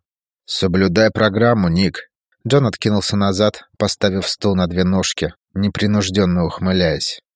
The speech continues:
"Не считай ворон за работой!" Но... я осмотрелся. Мы были в спальне Саймона, набитой книгами и коллекционными фигурками. Фэнтези и научная фантастика.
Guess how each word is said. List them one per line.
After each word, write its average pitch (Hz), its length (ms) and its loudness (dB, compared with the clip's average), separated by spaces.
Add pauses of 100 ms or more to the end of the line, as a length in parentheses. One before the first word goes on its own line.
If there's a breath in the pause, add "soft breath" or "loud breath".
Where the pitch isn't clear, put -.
(300)
"Не 98 140 0
считай 139 500 2
ворон 113 400 2
за 92 140 0
работой!" 87 680 0 (540)
Но... 107 420 0 (360)
я 165 160 0
осмотрелся. 107 840 -2 (360)
Мы 139 100 0
были 113 200 0
в 90 60 -4
спальне 101 420 0
Саймона, 95 460 0
набитой 92 440 -2
книгами 92 500 -2
и 87 40 -4
коллекционными 92 680 -2
фигурками. 87 800 -4 (400)
Фэнтези 113 680 -2 (120)
и 92 100 -4
научная 92 540 0
фантастика. 92 880 -2